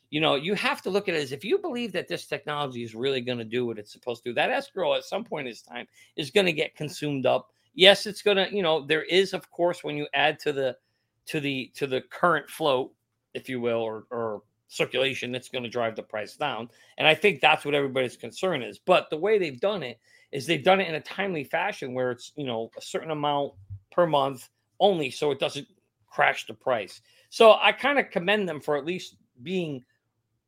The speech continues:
having the wherewithal of saying, "Hey, let's not do something that can destroy the price, um, instantaneously," 'cause that's what will happen if you dump a lot on there.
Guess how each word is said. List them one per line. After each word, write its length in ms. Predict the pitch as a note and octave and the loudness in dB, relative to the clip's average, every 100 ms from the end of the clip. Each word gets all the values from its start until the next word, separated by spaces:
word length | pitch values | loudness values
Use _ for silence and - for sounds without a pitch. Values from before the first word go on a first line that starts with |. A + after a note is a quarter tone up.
| _ - | _ -10
having 320 | - G#3+ G#3+ | -4 0 0
the 80 | D#3 | 2
wherewithal 640 | D3 G#3 G3 E3 D3 C3+ | 4 6 6 4 2 2
of 80 | B2 | 0
saying, 180 | C#3+ | -6
"Hey, 220 | B2+ - D3 | -2 0 0
let's 240 | D3+ - | -2 0
not 180 | F#3 E3+ | 0 0
do 140 | D#3+ | -6
something 320 | D3 C#3 C3+ | -8 -10 -8
that 180 | B2 A2+ | -8 -8
can 160 | - C#3 | -10 -12
destroy 440 | A2 - - C#3 | -12 -14 -8 -6
the 100 | A#2 | -6
price, 560 | - - A2 G#2 - - _ _ _ G2 | -10 -6 -6 -6 -12 -20 _ _ _ -10
um, 320 | A2+ G#2+ G2 - - | -2 -2 -2 -8 -8
instantaneously," 880 | C#3+ - A#2+ - F3 E3+ A#2+ A2 A#2 | -8 -8 -14 -8 -6 -6 -8 -8 -10
'cause 140 | A2 | -6
that's 220 | A#2 A#2 | -6 -6
what 60 | G#2 | -10
will 60 | |
happen 300 | G2 B2 B2 | -4 -4 -4
if 140 | G#2+ - | -12 -16
you 80 | G2+ | -12
dump 240 | G#2+ G2 | -12 -10
a 20 | |
lot 280 | G2+ A2 B2+ | -8 -4 -4
on 180 | G#2 F#2 | -6 -12
there. 180 | F2+ | -16